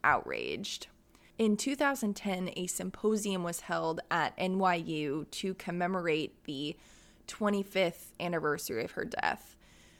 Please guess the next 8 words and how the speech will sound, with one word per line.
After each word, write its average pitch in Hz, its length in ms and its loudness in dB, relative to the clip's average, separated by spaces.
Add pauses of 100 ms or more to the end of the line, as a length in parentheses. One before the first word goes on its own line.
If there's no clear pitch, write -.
(160)
This 214 220 4
conference 208 540 0
was 180 180 -4
titled, 165 560 -2 (140)
"Where 196 400 4
is 196 160 0
Ana 175 220 2
Mendieta? 165 760 2